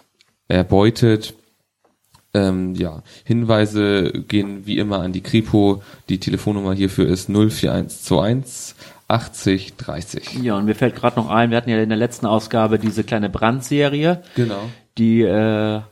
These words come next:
Speaker 2: hat sich jetzt so auch weiter so hin aufgeklärt, dass, äh, ein dreiundzwanzigjähriger in der Lornsenstraße von der Polizei dann, äh, festgenommen wurde, der auch Brandspuren wohl an seinen, äh, Händen und Kleidung wohl hatte und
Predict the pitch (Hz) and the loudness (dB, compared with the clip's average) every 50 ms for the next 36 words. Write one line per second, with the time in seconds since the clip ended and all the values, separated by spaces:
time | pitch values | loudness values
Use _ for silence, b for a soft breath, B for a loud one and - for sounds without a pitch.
0 | _ _ _ - - - - 107 113 107 - 123 120 110 113 117 127 123 120 120 | _ _ _ -18 -12 -10 -6 -6 -4 -2 0 0 2 2 2 2 2 2 2 0
1 | - 117 110 117 120 120 120 120 95 110 123 - 135 117 - 123 120 117 113 - | 0 0 4 4 4 4 4 4 2 2 2 0 -2 -4 -2 -2 -2 -2 -2 -2
2 | 110 107 107 - - - - 101 104 98 - - 104 107 104 104 95 - 107 107 | -4 -6 -6 -6 -8 -8 -6 -4 -4 -2 -2 0 0 0 0 0 2 2 4 4
3 | 107 107 - 110 110 110 110 - - - 113 110 110 107 107 104 104 101 98 101 | 2 2 0 0 -2 -2 -2 -6 -6 -4 -2 0 2 2 0 0 0 -2 -2 -2
4 | 98 104 110 123 131 139 139 131 - - - 117 117 120 120 117 120 - 113 - | -2 0 0 0 -2 -2 -4 -6 -8 -4 0 2 4 4 4 2 0 -4 -2 0
5 | 113 110 107 104 - 110 110 - - 107 104 101 101 101 101 101 98 87 90 95 | 0 0 0 0 -2 -4 -4 -2 -2 -2 0 0 0 -2 -4 -6 -6 -6 -4 -4
6 | 95 95 95 - - 123 123 - - - 135 131 123 131 131 123 113 123 120 123 | -4 -6 -6 -2 -2 -2 -2 0 -2 -2 0 0 0 0 0 0 2 2 2 2
7 | 120 123 117 101 104 101 95 101 101 101 - - - - - 104 104 110 120 - | 2 2 0 0 0 0 0 0 -2 -2 -6 -8 -8 -4 -2 0 0 0 0 -4
8 | - - - 113 110 110 107 98 101 101 95 95 98 101 95 101 98 98 98 98 | -6 -6 0 2 2 2 4 2 2 0 0 0 -4 -4 -2 -2 0 0 0 -2
9 | 98 98 98 92 90 - 123 - 113 113 117 - - 82 101 101 101 - 98 101 | -2 -2 -2 -2 -2 -4 -4 -2 0 0 0 0 -2 -2 -4 -4 -2 0 0 2
10 | 107 104 107 107 107 101 92 98 95 98 104 107 - 127 113 104 101 - | 2 2 2 0 -2 -2 -4 -6 -4 -4 -4 -2 0 0 0 0 0 -4